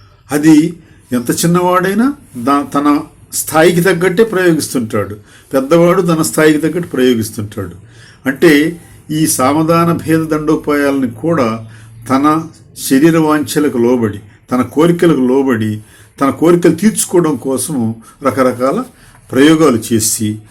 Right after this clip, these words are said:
సా-, ఇది సాధిస్తారు. అంటే అది ఎట్లా ఉంటుంది అని అంటే, ఆ, ఆ ప్రయ-, ఆ ప్రయత్నం ఎట్లా ఉంటుందంటే, మురికి కుండ మీద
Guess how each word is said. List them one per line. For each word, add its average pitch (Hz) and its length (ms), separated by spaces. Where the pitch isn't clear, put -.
సా-, 131 680
ఇది 120 280
సాధిస్తారు. 131 680
అంటే 147 580
అది 147 140
ఎట్లా 175 340
ఉంటుంది 165 540
అని 135 80
అంటే, 123 480
ఆ, 123 400
ఆ 123 460
ప్రయ-, 160 360
ఆ 135 180
ప్రయత్నం 156 560
ఎట్లా 151 220
ఉంటుందంటే, 120 800
మురికి 147 340
కుండ 175 280
మీద 147 580